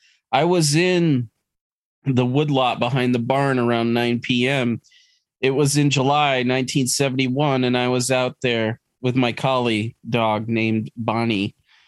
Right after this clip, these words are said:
Bonnie started barking and running towards the far edge of the woods. I called for her, but she continued running. I started to chase after her.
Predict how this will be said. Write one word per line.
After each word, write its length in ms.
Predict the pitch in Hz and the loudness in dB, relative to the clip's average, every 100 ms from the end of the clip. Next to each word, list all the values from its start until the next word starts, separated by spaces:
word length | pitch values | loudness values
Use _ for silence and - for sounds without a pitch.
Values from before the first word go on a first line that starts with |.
| _ - | _ -2
Bonnie 260 | 139 165 | 0 2
started 460 | 147 - 156 139 120 | 0 0 0 -2 -2
barking 420 | 156 147 143 120 | 0 0 -2 0
and 120 | 117 | 0
running 240 | 123 123 117 | 0 0 -2
towards 420 | - 131 127 - | -4 -2 -2 -4
the 60 | 120 | -4
far 260 | 127 117 | 0 0
edge 180 | 113 110 | 0 -2
of 60 | 113 | -4
the 80 | 107 | -4
woods. 600 | 117 113 69 - - - | -2 -2 -4 -6 -8 -6
I 140 | 104 104 | -4 -2
called 360 | - 143 139 | -2 -4 -4
for 120 | 104 90 | -6 -4
her, 240 | 85 117 - _ _ | -4 -6 -12 _ _
but 80 | 127 | -6
she 140 | - 139 | -4 -2
continued 500 | 131 127 113 113 117 | -2 0 0 0 0
running. 440 | 135 117 - - _ _ _ _ _ _ - | 0 -2 -4 -8 _ _ _ _ _ _ -4
I 60 | |
started 420 | 123 - 214 233 185 | -2 0 0 0 -2
to 100 | 147 | 0
chase 360 | - 170 160 | 0 0 0
after 420 | 139 139 143 - 107 | 0 0 -2 -4 -4
her. 320 | 98 92 | -4 -6